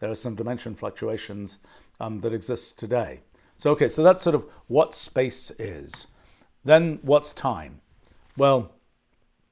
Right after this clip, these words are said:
the, the, the, the point is, the idea is that there are these definite rules that will say, if there's a piece of network that looks like this, transform it into one that looks like that.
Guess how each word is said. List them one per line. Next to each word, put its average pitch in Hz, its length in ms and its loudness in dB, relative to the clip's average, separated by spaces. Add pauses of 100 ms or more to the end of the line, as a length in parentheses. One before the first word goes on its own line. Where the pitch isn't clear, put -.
(260)
the, 127 320 0
the, 123 400 -2
the, 117 240 0
the 120 160 -2
point 165 320 2
is, 131 240 0
the 113 140 -4
idea 131 320 0
is 120 320 0 (260)
that 123 140 -8
there 127 160 6
are 127 40 4
these 120 220 -4
definite 156 440 6
rules 127 720 2 (360)
that 127 340 2 (160)
will 127 200 -4
say, 131 500 4 (160)
if 160 220 2
there's 175 180 8
a 143 60 2
piece - 340 -2
of 151 80 0
network 143 460 2
that 117 120 -2
looks 143 320 -2
like 123 260 4
this, 131 280 4
transform 135 600 0
it 127 100 0
into 120 180 -2
one 113 200 4
that 117 120 -4
looks - 240 -10
like 104 220 -6
that. - 340 -10